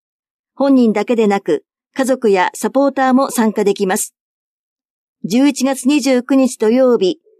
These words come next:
午前九時半から午後三時半まで。十二月六日土曜日の午前九時半から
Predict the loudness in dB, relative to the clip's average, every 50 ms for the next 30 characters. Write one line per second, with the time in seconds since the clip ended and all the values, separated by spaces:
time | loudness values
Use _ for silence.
0 | _ -6 -4 -2 -2 0 0 0 0 0 -2 -2 -4 -4 -2 -2 0 0 0 -2
1 | -2 0 0 -2 -2 -4 -4 -2 0 0 0 0 0 0 2 2 2 0 0 0
2 | 0 0 0 0 -2 -4 -6 -10 _ _ _ _ _ _ _ _ _ _ _ _
3 | _ -6 -2 0 0 2 2 2 2 0 -2 -2 0 0 2 2 0 0 -2 0
4 | 0 0 2 2 2 2 2 0 0 0 0 -2 -4 -6 _ _ _ -4 -2 -2
5 | 0 0 0 0 0 0 -2 -2 -2 -2 -2 0 0 0 0 -2 -2 -2 -2 -2